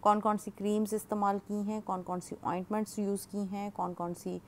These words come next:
अ, उसमें उसने कोई यूवी थेरेपी यूज़ तो नहीं की जैसे सोरियासिस का पेशेंट है, कोई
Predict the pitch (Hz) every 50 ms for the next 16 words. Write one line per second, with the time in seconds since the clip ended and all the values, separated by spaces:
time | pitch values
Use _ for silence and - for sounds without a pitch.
0 | - - - - - - - 127 160 156 151 - - - 147 - - - 175 170
1 | 165 151 165 - - 175 165 160 156 - 170 165 160 160 165 170 170 170 170 190
2 | 185 - - - 165 160 - - 190 190 190 190 185 185 185 185 180 - - 196
3 | 196 196 196 185 202 202 180 185 175 - 170 170 - 165 156 151 151 151 - -
4 | - - - - 190 175 - 180 170 - - 185 170 190 185 175 - 180 -